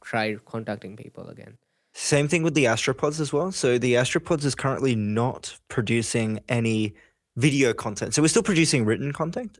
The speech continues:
Speaker 2: It's
Speaker 1: Yeah,
Speaker 2: just that
Speaker 1: I
Speaker 2: we're
Speaker 1: saw,
Speaker 2: not
Speaker 1: I see
Speaker 2: producing
Speaker 1: them, I
Speaker 2: video
Speaker 1: see them.
Speaker 2: content.
Speaker 1: Yeah, you tag me and I read them. Yeah.
Speaker 2: Yeah. So, and the reason why is, well, simply because i-,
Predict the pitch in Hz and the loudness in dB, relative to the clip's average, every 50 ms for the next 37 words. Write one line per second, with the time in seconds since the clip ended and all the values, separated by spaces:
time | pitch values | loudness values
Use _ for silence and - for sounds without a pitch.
0 | _ - 131 127 120 - 135 127 - 147 123 127 131 143 147 - 139 143 123 - | _ -2 0 0 0 -2 -2 -2 0 0 0 2 0 0 -2 -2 -4 -2 -2 0
1 | - 151 135 113 104 123 123 127 117 104 - 127 113 110 120 101 - _ _ _ | 0 0 0 0 2 2 4 4 4 2 0 -2 -2 -2 -4 -6 -6 _ _ _
2 | _ _ - 131 127 120 127 127 - - 135 135 135 139 135 127 120 120 117 113 | _ _ -14 -12 -12 -10 -12 -12 -10 -10 -10 -10 -10 -12 -14 -14 -16 -16 -16 -18
3 | 113 110 110 117 117 117 113 113 110 104 107 110 _ _ 110 107 101 _ _ _ | -18 -20 -20 -20 -20 -20 -20 -20 -20 -20 _ _ _ _ -20 -20 _ _ _ _
4 | _ _ _ _ _ _ 131 135 127 117 - - - - - - 180 175 - 175 | _ _ _ _ _ _ 2 4 4 4 2 -2 -10 -4 0 4 4 6 6 6
5 | 175 165 156 151 131 131 170 190 208 175 208 180 151 139 123 123 131 131 131 127 | 4 4 4 4 4 2 2 2 2 2 0 0 0 0 2 2 4 4 2 2
6 | 123 123 120 - 117 131 127 123 117 117 107 - - - - - _ _ _ _ | 2 2 0 0 2 2 2 2 0 -2 -2 -2 -4 -4 -6 -8 _ _ _ _
7 | - 104 101 - - - 120 110 120 113 113 110 - 127 120 - - - _ _ | -4 -4 -4 -4 -6 -6 -6 -4 -4 -6 -6 -6 -4 -6 -6 -6 -8 -10 _ _
8 | _ - - - | _ -20 -18 -18